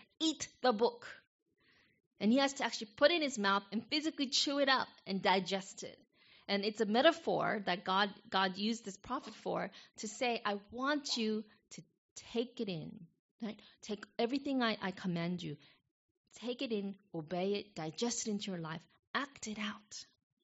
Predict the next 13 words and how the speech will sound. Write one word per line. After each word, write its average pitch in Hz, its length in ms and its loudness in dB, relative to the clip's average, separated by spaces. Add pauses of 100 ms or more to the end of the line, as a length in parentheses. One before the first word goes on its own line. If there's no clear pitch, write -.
(880)
Follow 294 320 2
through. 202 500 -6 (1040)
Then 240 240 -4
you'll 208 160 -2
see 180 460 -8 (560)
that 170 140 -12
the 147 60 -10
Lord 151 260 -10
is - 120 -14
good. - 200 -20 (1120)
Then 247 180 2
you'll 220 140 2
know 175 520 -2